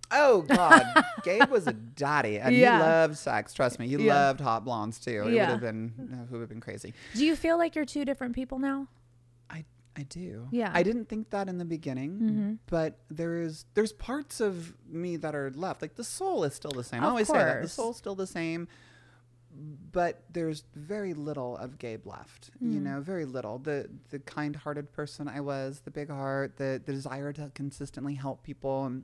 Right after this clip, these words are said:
Speaker 1: contribute, that's there.
Speaker 2: Mm.
Speaker 1: But I look at photos, I'm like,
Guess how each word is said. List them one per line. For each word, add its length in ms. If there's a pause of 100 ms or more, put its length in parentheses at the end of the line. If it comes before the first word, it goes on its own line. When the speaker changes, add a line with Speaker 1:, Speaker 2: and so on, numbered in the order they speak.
(100)
Speaker 1:
contribute, 560 (560)
that's 220
there. 240 (220)
Speaker 2:
Mm. 460
Speaker 1:
But 320 (560)
I 100
look 200
at 100
photos, 320
I'm 80
like, 200